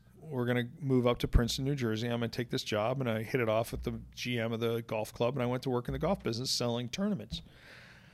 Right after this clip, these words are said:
Uh, about nine months into my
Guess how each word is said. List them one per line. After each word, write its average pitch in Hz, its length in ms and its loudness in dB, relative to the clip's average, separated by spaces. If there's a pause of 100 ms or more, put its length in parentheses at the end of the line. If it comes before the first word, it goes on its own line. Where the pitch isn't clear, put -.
(120)
Uh, 110 340 2
about 120 420 6 (1400)
nine 127 440 0
months 120 580 0
into 123 480 0
my 117 420 2